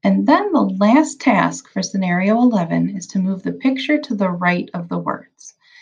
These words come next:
So it always sets it up when you use this little layout template to put the picture to the left.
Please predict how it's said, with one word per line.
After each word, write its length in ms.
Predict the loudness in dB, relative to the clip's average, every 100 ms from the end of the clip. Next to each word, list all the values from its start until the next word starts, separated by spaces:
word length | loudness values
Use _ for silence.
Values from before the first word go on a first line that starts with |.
| -20 _
So 300 | -2 2 2
it 180 | 0 0
always 420 | 2 2 2 -2
sets 260 | 0 0 0
it 80 | -2
up 300 | 0 0 -2 -10
when 200 | -6 -4
you 140 | -4
use 260 | -4 -6 -10
this 240 | -12 -8
little 240 | -6 -4
layout 380 | -4 -4 -2 -4
template 580 | -2 -2 2 4 4 0 -14 _ -10
to 100 | -8
put 180 | -6 -8
the 80 |
picture 400 | -6 -6 -4 -4
to 160 | -4 -6
the 120 | -6
left. 500 | -6 -6 -10 _ -20